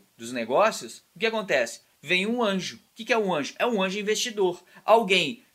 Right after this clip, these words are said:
que, mesmo se der errado, ele não vai perder dinheiro. "Eu tenho vinte mil reais pra investir em você e você não precisa me pagar. A gente faz um contrato ali, eu vou investir na tua ideia, Ju. Eu quero colocar dinheiro no M V,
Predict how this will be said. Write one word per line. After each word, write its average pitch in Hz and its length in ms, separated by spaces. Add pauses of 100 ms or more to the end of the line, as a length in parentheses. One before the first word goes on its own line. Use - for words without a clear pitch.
que, 165 380
mesmo 247 540
se 240 120
der 208 180
errado, 160 600
ele 196 240
não 226 340
vai 190 460
perder 220 380
dinheiro. 202 520 (140)
"Eu 180 400
tenho 247 320
vinte 254 260
mil 262 140
reais 202 380
pra 190 100
investir 175 320
em 165 40
você 170 420 (200)
e 185 80
você 226 140
não 233 160
precisa 240 320
me 269 120
pagar. 175 440
A - 60
gente 165 160
faz 156 160
um 202 80
contrato 226 340
ali, 226 240
eu 196 100
vou 208 120
investir 220 420
na 226 140
tua 226 180
ideia, 156 320
Ju. 123 180 (240)
Eu 165 140
quero 180 260
colocar 196 360
dinheiro 175 340
no 180 100
M 170 140
V, 202 240